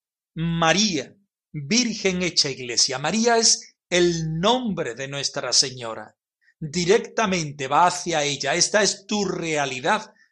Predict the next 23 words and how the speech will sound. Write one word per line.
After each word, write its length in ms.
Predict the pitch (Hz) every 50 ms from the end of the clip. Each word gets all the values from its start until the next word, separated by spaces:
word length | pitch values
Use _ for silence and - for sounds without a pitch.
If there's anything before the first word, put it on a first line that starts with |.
| _ _
como 240 | - 156 156 151 143
los 160 | 139 135 -
judíos 640 | - - 131 135 131 160 190 208 214 214 208 - - - _ _ -
entendían 1120 | 165 165 160 156 151 147 147 151 147 139 135 127 160 190 185 170 143 120 113 113 - _ -
por 180 | - 147 143
el 240 | 147 143 135 131 135
nombre 360 | 147 165 175 170 165 165 151
de 120 | 139 143 139
la 140 | 139 131 -
persona. 500 | 127 127 120 - - 117 107 113 135 160
Es 320 | 196 190 - - - _
la 360 | - 160 156 151 151 147 147 139
realidad 840 | 135 139 139 143 143 143 139 135 131 131 131 127 160 202 220 226
de 100 | 226 208
la 160 | 202 190 190
persona, 460 | 175 156 151 135 - 143 131 113 - - - _ - - -
a 140 | 156 156
lo 280 | 160 156 165 160 165 165
que 160 | - 165 156
está 380 | 139 - - - - - 226 240
llamada 600 | 190 208 185 160 165 180 185 170 151 - - - _ _ _ -
esa 360 | - 175 170 - - 165 - -
persona 800 | 147 139 131 127 - - - 180 180 165 156 139 131 - _